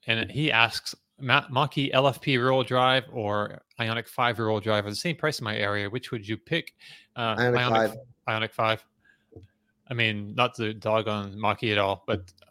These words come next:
Speaker 1: I'm just like, the Ioniq five is so great.
Speaker 2: Just
Speaker 1: I don't
Speaker 2: charging
Speaker 1: know.
Speaker 2: performance.
Speaker 1: That's right. Yeah, it's eighty, ten to eighty percent in eighteen minutes is the number, right?
Speaker 2: That's on the big battery. I don't know if the s-, I think the small battery is probably the same.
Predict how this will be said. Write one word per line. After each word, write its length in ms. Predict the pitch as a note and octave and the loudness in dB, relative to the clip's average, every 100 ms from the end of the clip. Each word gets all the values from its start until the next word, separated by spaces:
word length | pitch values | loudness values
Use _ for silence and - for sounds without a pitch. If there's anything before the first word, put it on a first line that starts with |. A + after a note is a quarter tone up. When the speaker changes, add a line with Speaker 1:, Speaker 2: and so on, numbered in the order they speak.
| - | 0
Speaker 1:
I'm 240 | A#2+ G#2 - | 0 0 -10
just 240 | - - | -14 -8
like, 140 | B2+ A#2 | -6 0
the 60 | |
Ioniq 300 | A2 G#2+ G2+ | 4 4 2
five 180 | - G#2+ | 2 0
is 80 | G2 | 0
so 120 | - | -4
great. 300 | G#2 G#2 G2+ - _ _ _ - | 0 0 0 -8 _ _ _ -6
Speaker 2:
Just 160 | C#3 - | -6 -2
Speaker 1:
I 0 | |
don't 140 | A2+ | 0
Speaker 2:
charging 160 | A2+ A#2 | 2 2
Speaker 1:
know. 60 | |
Speaker 2:
performance. 600 | G2+ F2+ D#2+ C#2 C#2 - - _ _ _ - | -2 -6 -6 -6 -8 -12 -20 _ _ _ -10
Speaker 1:
That's 360 | C#3+ - - - _ - | -8 -8 -14 -20 _ -8
right. 280 | A2+ B2+ E3+ _ _ - - - - - - _ - | -2 -2 -4 _ _ -20 -20 -20 -20 -20 -20 _ -6
Yeah, 100 | A#2 | -4
it's 140 | F#2+ - | -4 0
eighty, 240 | B2 C3 | 0 0
ten 220 | B2 C#3+ | 0 2
to 80 | C3 | 4
eighty 260 | B2+ C3 C#3 | 4 4 0
percent 380 | - C#3+ C#3 C3 | -2 -2 0 -2
in 180 | A2 | -2
eighteen 300 | G#2+ B2 - | 0 -2 -2
minutes 320 | C#3 F3 - B2+ | -2 -2 -2 -4
is 160 | A#2 | -2
the 100 | B2 | -2
number, 340 | B2 C3+ D3+ - _ _ | -2 0 -2 -4 _ _
right? 200 | B2 - - - | -6 -6 -6 0
Speaker 2:
That's 200 | D#3 E3+ | 2 6
on 100 | D#3+ | 4
the 60 | A#2+ | 4
big 240 | A#2 A#2 | 2 2
battery. 300 | G2+ F2 E2+ | 0 2 2
I 80 | C3+ | 4
don't 160 | D#3+ F3 | 6 6
know 120 | C#3+ | 4
if 80 | B2+ | 2
the 100 | - | -4
s-, 140 | - - | -4 0
I 80 | |
think 160 | C3+ F3+ | 2 2
the 60 | C3+ | 0
small 280 | - C#3 | 2 4
battery 260 | B2 A2+ G#2+ | 6 6 4
is 60 | G2 | 2
probably 260 | A#2 A2 | 2 2
the 120 | G2+ | 2
same. 520 | F#2 - G#2 F#2 E2 | -4 0 0 0 -2